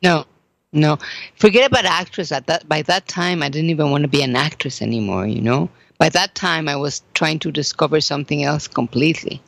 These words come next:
But it wasn't fun because half of the time, you know, I couldn't walk right. I couldn't talk right. That was freaky as hell. That was one of, one of the things that kept on, uh, repeating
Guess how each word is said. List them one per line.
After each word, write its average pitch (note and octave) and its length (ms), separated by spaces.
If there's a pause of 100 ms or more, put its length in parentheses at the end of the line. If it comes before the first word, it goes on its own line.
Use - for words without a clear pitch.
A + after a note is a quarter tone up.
(600)
But F3+ 160
it F3+ 80
wasn't F#3+ 400
fun F#3 340
because C#3 360 (160)
half D3+ 180
of E3 60
the E3+ 100
time, E3+ 280
you E3 60
know, D#3+ 180 (320)
I D#3 100
couldn't E3 340
walk F3+ 340
right. - 320 (220)
I D3+ 120
couldn't F#3 400
talk A#3 380
right. D#3 300
That D#3+ 140
was F#3+ 300
freaky - 400
as D3+ 120
hell. D#3+ 400
That E3 180
was F#3 160
one F3 160
of, E3+ 140 (840)
one A3 200
of B3 80
the A#3 80
things G#3 280
that F#3 200
kept - 280
on, F#3+ 280 (120)
uh, D3+ 260
repeating E3+ 760